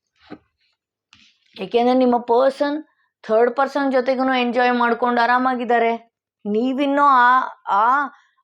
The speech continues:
ಆ ಕೆಟ್ಟ ವಿಚಾರಗಳನ್ನ, ಆ ಕೆಟ್ಟ ಅನುಭವಗಳನ್ನ, ಅವ್ರ ಜೊತೆ ಕಳೆದಿದ್ದ ಕ್ಷಣಗಳನ್ನ, ಅವರು ನಿಮ್ಮನ್ನ ಮಾತಾಡಿ ಮರಳು ಮಾಡೋದು ಅಂತ ಹೇಳ್ತಾರಲ್ಲ,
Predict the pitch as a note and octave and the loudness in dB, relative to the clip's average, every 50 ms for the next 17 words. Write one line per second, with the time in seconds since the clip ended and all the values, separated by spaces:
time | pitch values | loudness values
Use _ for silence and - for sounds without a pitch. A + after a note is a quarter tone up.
0 | _ _ - - A#3 - - _ _ - G#3+ G#3 G#3 G#3 - A3+ G#3 G#3+ _ _ | _ _ -20 -18 -18 -18 -20 _ _ -2 -2 -2 -2 -4 -6 -8 -8 -8 _ _
1 | _ - D4 C#4 A#3+ A#3+ A#3+ - - B3+ B3+ C4 C4+ C4+ B3 C4 B3+ B3+ B3 A#3+ | _ -8 -8 -6 -8 -8 -10 -6 -2 0 0 0 0 -2 -2 -2 -4 -4 -4 -6
2 | A#3+ A#3+ A#3+ B3 A#3+ A#3+ B3 - _ _ _ _ _ _ - G#3 G#3 G3+ G3+ - | -6 -6 -4 -4 -4 -6 -8 -12 _ _ _ _ _ _ -6 -4 -4 -4 -4 -6
3 | G#3+ G#3 - _ _ _ - - - G3+ G#3+ A#3 B3 A#3+ A#3 A#3 A#3 B3+ B3+ A#3+ | -8 -8 -10 _ _ _ -8 -6 -4 -4 -4 -2 -2 -2 -2 0 0 0 0 0
4 | A#3+ A#3 A3+ A3 A3 A3 A3 A3 A3 A3 A3 G#3+ - - _ _ _ _ _ _ | 0 0 0 -2 -2 -4 -4 -2 0 0 -2 -2 -4 -10 _ _ _ _ _ _
5 | _ _ _ _ _ _ - G3+ G#3+ G#3 G3 A3+ G#3+ A3+ B3 A#3 A#3+ _ A3+ A3+ | _ _ _ _ _ _ -2 -2 -2 -2 -2 -4 -2 -2 -4 -6 -6 _ 0 0
6 | A3+ B3+ B3 C#4+ C#4 G#3+ B3 B3 - - - A3+ G#3+ A3+ A#3+ A#3+ B3+ B3 A#3 A#3 | 0 0 -2 -6 -10 -12 -12 -14 -12 -8 -6 -4 -4 -4 -4 -2 -2 -2 -2 -2
7 | A3+ A3+ A3 G#3+ G#3+ G#3 G3+ - - _ - - A3+ A#3 B3 B3 B3 B3 A#3+ A#3 | -2 -2 0 0 0 0 0 -4 -6 _ -4 -2 0 0 0 -2 -4 -4 -6 -6
8 | A#3 A#3 A3+ A3+ A3+ A3 G#3+ G#3+ G#3+ G#3 G3+ G3 F#3 F#3+ - - A3 G#3 G#3 G#3 | -6 -8 -8 -6 -4 -2 0 2 2 2 2 0 -2 -4 -8 -10 -6 -2 0 2
9 | A3+ B3+ C4 - C#4 C4+ C4 B3 B3+ B3+ B3 A#3 A3+ A3+ A#3 B3 D4+ E4 F4+ E4 | 2 0 0 0 -2 -2 -2 -2 -6 -8 -8 -6 -4 -4 -4 -4 -4 -6 -6 -4
10 | C#4+ C4 A#3+ A3+ A3+ A#3 A3+ A3 G#3+ A3 G#3+ G#3+ G#3+ A3 A3 G#3+ G#3 G3+ G3+ F#3+ | -4 -2 0 0 0 0 0 0 0 -2 -2 -2 0 0 0 -2 -2 -4 -4 -4
11 | F#3+ G3+ | -2 0